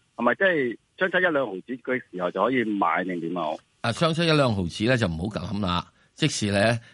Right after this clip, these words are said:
Speaker 2: 啲人呢，都係只係即係，即係游嚟游去嘅啫，即係唔可以睇到一個，呃，俾你大啲肉食嘅機會咯。咁你話如果臨派息之前，佢會差咗幾毫子呢，你一定要考慮，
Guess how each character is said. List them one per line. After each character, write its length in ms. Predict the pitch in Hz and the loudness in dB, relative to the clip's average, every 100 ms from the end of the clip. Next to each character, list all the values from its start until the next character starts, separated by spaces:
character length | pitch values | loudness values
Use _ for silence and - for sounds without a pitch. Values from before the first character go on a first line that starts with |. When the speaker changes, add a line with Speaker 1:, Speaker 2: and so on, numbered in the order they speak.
| - | -4
Speaker 2:
啲 140 | 135 | 0
人 160 | 113 110 | 2 2
呢， 100 | 123 | 0
都 160 | 131 120 | 0 0
係 140 | 92 | 0
只 160 | 87 104 | -4 -4
係 160 | 117 90 | -2 -2
即 100 | 95 | 0
係， 500 | 107 85 80 78 76 - _ _ _ | 0 0 -2 -6 -8 -12 _ _ _
即 100 | - | 0
係 500 | 127 101 90 82 80 - _ _ - | 2 2 0 -2 -6 -10 _ _ -8
游 100 | - | -6
嚟 120 | 85 | -4
游 140 | 85 80 | -4 -4
去 320 | 90 98 98 | -2 -2 0
嘅 60 | 101 | 2
啫， 220 | 110 110 - - - | 2 2 -2 -18 -10
即 120 | - 202 | -2 -2
係 40 | 208 | -2
唔 220 | 95 90 | -2 0
可 60 | 143 | 0
以 80 | 127 | 0
睇 240 | 98 113 | -2 -2
到 200 | 117 123 | 0 -2
一 40 | |
個， 220 | 120 95 - - _ | 0 -2 -2 -12 _
呃， 80 | - | -6
俾 120 | - 123 | -2 0
你 120 | 123 | 0
大 280 | - 98 90 | 0 -2 -2
啲 220 | 90 131 | -2 0
肉 100 | 107 - | 0 -2
食 180 | - 92 | -8 -6
嘅 160 | - | -6
機 220 | 87 117 117 | -2 0 0
會 180 | 82 | -2
咯。 180 | 87 104 - - - - | -6 -8 -10 -20 -20 -2
咁 140 | 185 202 - | -2 -2 -2
你 120 | 147 | 2
話 120 | 147 107 | 2 2
如 60 | |
果 80 | 143 | 0
臨 260 | 180 98 92 | 0 -2 -4
派 240 | 135 139 | 0 0
息 120 | 123 151 | 0 -4
之 220 | - 160 | -4 -6
前， 260 | - 85 - _ _ - | -4 -6 -8 _ _ 0
佢 100 | 123 | 2
會 120 | 123 | 2
差 180 | 147 151 | 2 0
咗 120 | 139 | 0
幾 180 | 123 123 | 0 0
毫 120 | 113 80 | 0 -2
子 140 | 101 | -2
呢， 140 | 113 110 | -2 2
你 80 | 110 | 2
一 100 | 127 | 2
定 180 | 98 | -2
要 100 | 85 | -4
考 220 | 80 85 104 | -4 -4 -4
慮， 160 | 80 | -6